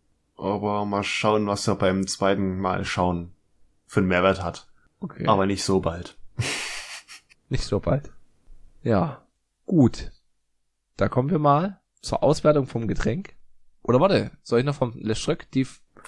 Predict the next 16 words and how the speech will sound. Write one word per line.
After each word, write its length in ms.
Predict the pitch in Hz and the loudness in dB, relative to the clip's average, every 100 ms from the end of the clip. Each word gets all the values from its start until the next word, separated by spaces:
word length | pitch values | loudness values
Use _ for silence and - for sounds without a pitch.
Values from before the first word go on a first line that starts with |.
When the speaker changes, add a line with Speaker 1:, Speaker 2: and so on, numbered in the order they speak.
| - - | -12 0
Speaker 1:
Ja. 320 | 135 208 139 | 2 4 2
Speaker 2:
Rezension 480 | 95 143 156 147 196 | 2 -2 0 0 0
vorlesen? 260 | 185 175 185 | 0 4 4
Speaker 1:
Lies 80 | |
mal 100 | 143 | 4
vor. 400 | - 92 - - - _ - _ _ _ _ _ _ _ _ _ - | 2 -2 -4 -10 -20 _ -20 _ _ _ _ _ _ _ _ _ 0
Speaker 2:
Berlin. 460 | 101 117 131 101 - _ _ _ _ _ _ - | 4 4 2 -2 -8 _ _ _ _ _ _ 0
Regen. 480 | 107 120 98 92 _ _ _ _ - | 2 2 0 -10 _ _ _ _ -12
Braun. 540 | 196 185 127 135 131 - _ _ _ | 2 6 6 4 -2 -16 _ _ _
Grau. 520 | - 87 107 110 98 _ _ _ _ - | 2 6 6 4 -2 _ _ _ _ 0
Deutscher 320 | 110 117 107 | 2 2 2
Herbst. 500 | 101 95 - - _ _ _ _ _ - | 2 0 -2 -18 _ _ _ _ _ 0
R 160 | 107 | 4
A 160 | 117 110 | 6 4
F 180 | - - | 0 -6
Terror. 580 | - 98 95 92 - | -2 0 0 -4 -6